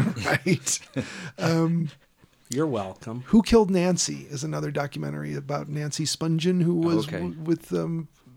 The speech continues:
Speaker 1: Sid Vicious and the Sex
Speaker 2: God, I
Speaker 1: Pistols.
Speaker 2: was hoping you were gonna say Nancy Reagan. <laughs> I knew, I knew time hadn't worked that way, but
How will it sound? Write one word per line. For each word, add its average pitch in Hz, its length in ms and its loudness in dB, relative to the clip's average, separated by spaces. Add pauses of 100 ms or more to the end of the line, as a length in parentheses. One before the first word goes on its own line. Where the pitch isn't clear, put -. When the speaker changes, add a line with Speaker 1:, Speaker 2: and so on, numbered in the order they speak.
(100)
Speaker 1:
Sid 160 220 -4
Vicious 170 360 -4
and 175 120 -2
the 156 60 -6
Sex 175 220 -8
Speaker 2:
God, - 80 -4
I - 20 -2
Speaker 1:
Pistols. 214 160 -4
Speaker 2:
was 208 140 -4
hoping 110 360 -8
you 104 60 -8
were 101 120 -8
gonna 98 140 -10
say 101 200 -12
Nancy 98 420 -12
Reagan. 92 440 -14 (600)
<laughs> - 600 -2
I 107 120 0
knew, 127 320 6 (120)
I 117 100 4
knew 139 320 6 (480)
time 139 420 8
hadn't 120 360 2
worked 123 300 2
that 147 260 0
way, 143 280 6
but 113 360 2